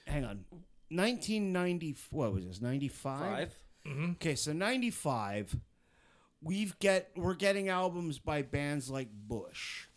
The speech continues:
Speaker 3: Mm-hmm.
Speaker 1: We're getting albums by No Doubt. The
Speaker 3: Mm-hmm.
Speaker 1: Mighty Mighty Boss Tones are coming into their, are,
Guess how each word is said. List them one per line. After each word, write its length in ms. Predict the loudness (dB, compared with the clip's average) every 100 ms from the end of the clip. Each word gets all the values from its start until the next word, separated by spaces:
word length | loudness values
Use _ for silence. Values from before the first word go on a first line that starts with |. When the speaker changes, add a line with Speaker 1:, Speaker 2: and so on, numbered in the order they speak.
| -14 -8
Speaker 3:
Mm-hmm. 280 | -2 -2 -2 -6 -20 -12 -8
Speaker 1:
We're 100 | -2
getting 340 | 0 0 0
albums 560 | 2 0 0 -2 -2 -2
by 260 | 0 2
No 260 | 2 2 2
Doubt. 440 | 0 -2 -2 -6 -12 _
The 140 | -6 -2
Speaker 3:
Mm-hmm. 80 |
Speaker 1:
Mighty 300 | 0 0 0
Mighty 340 | 0 0 -2 -4
Boss 460 | -2 -2 -2 -6
Tones 460 | -6 -6 -6 -8 -8
are 100 | -12
coming 340 | -10 -8 -6 -6
into 360 | -6 -8 -8
their, 200 | -8 -8
are, 300 | -8 -10 -10